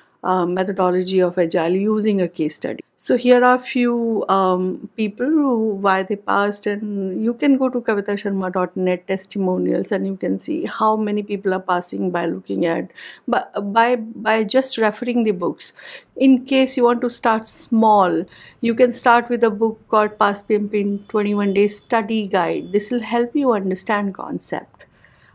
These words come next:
Um, so you can start with a book, you can start with, um, if you are from Hindi background and you have done training, there's a course called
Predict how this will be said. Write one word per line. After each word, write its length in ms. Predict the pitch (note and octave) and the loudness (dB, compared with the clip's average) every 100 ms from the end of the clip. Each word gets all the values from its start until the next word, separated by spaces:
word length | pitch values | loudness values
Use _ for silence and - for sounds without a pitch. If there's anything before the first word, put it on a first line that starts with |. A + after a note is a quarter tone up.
| - | -2
Um, 500 | G3 F3+ F3+ F3+ F#3 | 2 2 2 -2 -6
so 680 | - A3 G3+ G3 F#3+ F#3 - | -4 0 2 2 2 -2 -6
you 320 | G3 G3 G3 | -2 -2 -2
can 680 | G3 F#3 F3 E3+ E3+ E3+ - - | -2 0 0 -2 -2 -4 -8 -14
start 380 | - F#3 E3+ | -4 -4 -2
with 120 | E3 E3+ | -2 -2
a 60 | |
book, 460 | F#3+ D4 B3+ - - | 2 2 2 -4 -8
you 160 | G#3 F#3 | -6 -2
can 220 | G3 F#3 | -2 -4
start 400 | - F#3+ F#3 F#3 | -2 -2 -2 -4
with, 280 | F3+ F3+ E3+ - - _ - - - | 0 0 -2 -20 -20 _ -20 -20 -6
um, 520 | - F#3 F3+ F3+ F3 - | 0 2 2 0 -4 -4
if 180 | G#3 - | -4 0
you 80 | G3+ | 0
are 200 | F#3+ F#3+ | 0 -4
from 400 | - F#3 F#3 F#3 | -2 0 0 -2
Hindi 280 | G#3+ G#3 G#3 | -2 0 0
background 580 | F#3 F3 F3 E3+ F3+ | -2 -2 -4 -4 -4
and 180 | F3+ F#3 | -4 -4
you 280 | F#3+ G3 F#3 | -4 -4 -6
have 440 | - G#3+ G#3+ G#3+ | -6 -2 -2 -2
done 240 | G3+ G3 F#3 | -4 -6 -6
training, 580 | - F#3+ F#3 F#3 F#3 - - - - - | -6 -4 -2 -2 -4 -6 -16 -20 -14 -2
there's 180 | G3 G3 | 0 0
a 60 | |
course 440 | F#3+ G#3 G3+ G3 - | 0 0 0 -2 -6
called 380 | G3 F3+ F#3+ | -2 -2 -4